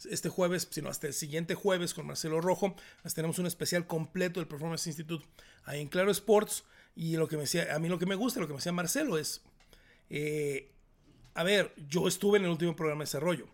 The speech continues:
Yo estuve en The Ultimate Fighter. Yo sé lo que se hizo, lo que se necesita, cómo reaccionan los peleadores. Yo he vivido este proceso y creo que es una parte muy, muy importante de que esté ahí. Eh, Marcelo, él empezó en, en, en, en la parte norte del, del continente.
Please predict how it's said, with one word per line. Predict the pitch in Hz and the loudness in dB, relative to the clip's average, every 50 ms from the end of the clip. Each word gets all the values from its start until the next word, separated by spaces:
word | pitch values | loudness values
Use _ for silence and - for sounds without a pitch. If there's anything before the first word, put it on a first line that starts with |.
| _ _ _ - _ _ _ _ - | _ _ _ -20 _ _ _ _ 0
Yo | 175 185 | 2 2
estuve | 175 - - 208 202 202 208 | 2 2 4 4 6 6 6
en | 185 | 6
The | 165 156 156 | 4 -2 -4
Ultimate | 143 151 147 143 - | -6 -6 -10 -12 -2
Fighter. | - 185 180 180 143 - - - - _ - - - - _ _ | 2 4 4 4 4 2 -4 -16 -20 _ -20 -20 -20 -20 _ _
Yo | 151 143 156 147 | -4 -2 0 2
sé | - 190 | 2 2
lo | 190 180 | 2 2
que | 180 143 | 0 0
se | - 156 151 | 0 0 2
hizo, | 196 208 175 190 | 2 2 2 0
lo | 160 143 | -2 -2
que | - 135 | -4 -8
se | 135 127 | -8 -8
necesita, | 135 127 - 196 202 175 170 | -6 -6 -4 -2 0 0 0
cómo | 156 160 160 | 0 0 -2
reaccionan | 156 143 - 165 156 | -2 -4 -4 -6 -6
los | 156 - | -6 -8
peleadores. | - 156 151 151 175 185 180 - - - - - - _ | -6 -4 -2 0 0 0 0 -2 -4 -10 -18 -20 -18 _
Yo | - 175 185 | 0 2 2
he | |
vivido | 180 190 180 156 180 202 202 190 | 2 2 0 0 0 2 2 0
este | - - 165 - | 0 0 -4 -6
proceso | - - - - 220 202 156 160 - - - - - _ _ | -8 -8 -4 0 0 0 0 -2 -6 -8 -14 -20 -20 _ _
y | - 156 143 | -12 -10 -4
creo | 156 151 151 | -2 -2 -2
que | 143 | -2
es | - | -2
una | 175 175 165 | -2 -2 0
parte | 143 151 135 - 156 | 0 -2 -4 -2 -4
muy, | 147 139 139 135 | -4 -4 -4 -4
muy | 139 143 147 147 | -4 -6 -6 -6
importante | 139 135 - 120 120 - 139 127 127 - 139 | -8 -8 -12 -16 -12 -12 -10 -10 -8 -8 -8
de | 131 127 | -10 -10
que | - - | -10 -12
esté | - - - 156 | -10 -4 0 2
ahí. | 190 254 277 220 170 - - - - - - | 4 6 6 4 2 -2 -14 -20 -20 -14 -8
Eh, | 160 156 | -6 -4
Marcelo, | 151 156 156 151 - - - 220 202 208 214 214 214 - | -2 -2 -2 0 0 2 4 4 4 6 4 4 4 2
él | 156 156 156 | -2 -4 -4
empezó | 165 160 - 156 - - 170 165 | -4 -4 -4 -4 -4 -2 0 0
en, | 170 160 143 - | 0 -2 -4 -8
en, | 143 143 139 - 143 143 139 139 127 131 | -10 -12 -12 -10 -10 -10 -10 -10 -10 -10
en, | 135 139 139 139 139 143 | -8 -8 -8 -10 -10 -8
en | 151 151 143 | -8 -8 -8
la | 135 - | -6 -4
parte | - 160 151 - 160 151 | -4 -6 -4 -4 -4 -2
norte | 160 180 180 170 170 - - 156 151 | 0 0 0 0 -2 -4 -4 -4 -4
del, | 139 139 139 143 135 135 139 - - - - - - _ _ - | -4 -6 -6 -6 -8 -8 -10 -12 -20 -20 -20 -20 -20 _ _ -4
del | 151 156 147 143 | -2 -2 -2 0
continente. | - 165 156 143 - 190 190 190 185 180 170 175 175 185 214 | -2 -4 -2 -2 -2 -2 0 2 2 0 0 0 0 -2 -2